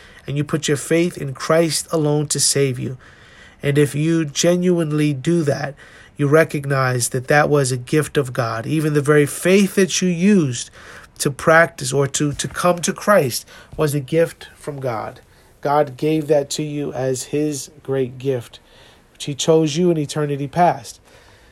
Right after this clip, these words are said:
And so there's a lot there, but this is the gist of it. Turn from your sin, look to Christ, and recognize that only he can save you.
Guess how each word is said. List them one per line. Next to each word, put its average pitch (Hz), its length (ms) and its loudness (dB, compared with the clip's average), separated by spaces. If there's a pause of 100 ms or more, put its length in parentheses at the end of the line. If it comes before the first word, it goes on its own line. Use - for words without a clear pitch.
(120)
And 156 100 -8
so 180 320 6 (280)
there's 208 240 6
a 208 80 6
lot 175 260 4
there, 123 340 -6 (360)
but 147 180 -6
this 160 240 -4
is 151 320 -4
the 143 120 -10
gist 143 340 -4
of 120 100 -6
it. - 160 -10 (800)
Turn 180 360 2
from 175 200 -6
your 160 140 0
sin, 127 380 -6 (180)
look 165 260 2
to - 100 -4
Christ, 117 460 -6
and 123 120 -8
recognize 135 640 -4
that 127 100 -4
only 135 260 -4
he 185 600 -2
can 147 200 -8
save 147 680 -2 (240)
you. 120 380 -4